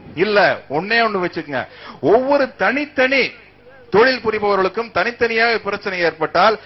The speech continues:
அந்த தொழிலில் ஈடுபட்டு கொண்டிருப்பவர்கள் அந்த பிரச்சனையை பார்த்துக் கொள்வார்கள். இப்ப வந்து விவசாயிகளுக்கு ஒரு பிரச்சனை வருதுன்னு வச்சுங்களேன், விவசாயிகளுக்கு சேர்ந்த சங்கங்கள் இருக்குது, அமைப்பு இருக்குது, அவங்க எல்லாம் பார்த்துக்குவாங்க.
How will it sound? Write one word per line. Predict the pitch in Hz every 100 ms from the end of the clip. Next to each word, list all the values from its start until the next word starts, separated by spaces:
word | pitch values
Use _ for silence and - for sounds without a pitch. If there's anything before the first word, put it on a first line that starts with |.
| -
அந்த | 156 202 208
தொழிலில் | 190 233 254 240
ஈடுபட்டு | 220 233 220 208 202
கொண்டிருப்பவர்கள் | 190 190 190 180 208
அந்த | 208 190
பிரச்சனையை | 190 202 214 214
பார்த்துக் | 196 196 202
கொள்வார்கள். | 202 190 185 160 113 - - - - _ -
இப்ப | 214
வந்து | 214 269
விவசாயிகளுக்கு | 208 269 277 269 240 233
ஒரு | 208
பிரச்சனை | 208 226 233 208
வருதுன்னு | 196 196
வச்சுங்களேன், | 175 165 156 247 156 - - - - -
விவசாயிகளுக்கு | 254 302 311 294 254 233
சேர்ந்த | 226 233 220
சங்கங்கள் | 220 240 233 220
இருக்குது, | 202 214
அமைப்பு | 247 214 226 208
இருக்குது, | 202 240
அவங்க | 208 214
எல்லாம் | 220 214
பார்த்துக்குவாங்க. | 190 180 175 151 127